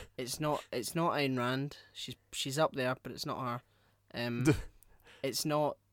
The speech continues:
Speaker 2: Screensaver.
Speaker 1: Okay.
Speaker 2: It's not Syndrome.
Speaker 1: Okay.
Speaker 2: It is Mister Incredible's boss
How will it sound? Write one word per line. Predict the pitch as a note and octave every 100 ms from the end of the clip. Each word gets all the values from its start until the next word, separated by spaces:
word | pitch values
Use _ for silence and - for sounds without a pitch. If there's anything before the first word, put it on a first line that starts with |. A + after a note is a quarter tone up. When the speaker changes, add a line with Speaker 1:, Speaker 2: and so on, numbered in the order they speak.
| _
Speaker 2:
Screensaver. | - - D3 C3 A#2+ C3 B2+ C3 C#3 - _ _ _ _ _ _ -
Speaker 1:
Okay. | G2+ G#2 G2+
Speaker 2:
It's | G2+ - D3
not | C3+ C3+ -
Syndrome. | - - B2+ A#2 A#2+ A2+ A#2+ - _ _ _ _ _ _ -
Speaker 1:
Okay. | F2+ F2+ - - - _ _
Speaker 2:
It | A#2 A#2+
is | B2+
Mister | C#3 D3+ - F3
Incredible's | D#3+ C#3 - C3+ C3 B2+ B2 A#2+
boss | - C3 B2 A#2+ - - -